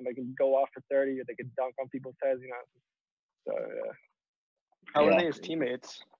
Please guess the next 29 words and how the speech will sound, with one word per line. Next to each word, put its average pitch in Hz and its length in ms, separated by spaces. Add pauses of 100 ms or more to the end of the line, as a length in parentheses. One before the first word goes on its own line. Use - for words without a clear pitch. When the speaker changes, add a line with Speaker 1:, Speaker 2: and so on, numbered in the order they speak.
(1200)
Speaker 1:
They're 185 280
both 165 500
laid 139 340
back, 139 360
like, 127 260
joking 127 380
guys, 120 260
you 127 80
know. 120 240
They're 120 100
not, 131 220 (1200)
like, 117 140 (160)
super 185 480
intense 185 440
with 202 120
you, 208 120
but, 151 160
you 165 120
know, 156 240
like, 143 240 (180)
when 143 160
it's 131 180
game 156 240
time, 147 280
they 139 120
look 139 220
at 151 140
you 151 120
like, 131 220